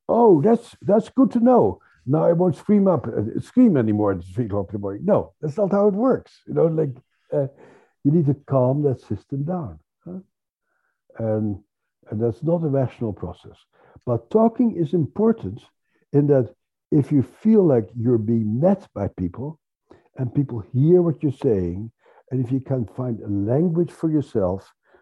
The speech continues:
and the language for your experience and identify what happens in your body, you start having a sense of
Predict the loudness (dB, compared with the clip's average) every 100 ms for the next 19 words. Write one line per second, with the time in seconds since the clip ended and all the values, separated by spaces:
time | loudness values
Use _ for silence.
0 | _ -6 -2 0 0 0 -2 -6 -4 -4
1 | -4 -6 -6 -6 -6 -10 _ _ _ -6
2 | -6 -4 -6 -4 0 0 0 -4 -6 -4
3 | -4 -4 -6 -10 -8 -12 -14 _ _ _
4 | -2 0 0 0 -2 -2 -4 -8 _ _
5 | _ -8 -6 -2 -4 -2 -6 -4 -6 -6
6 | -8 -10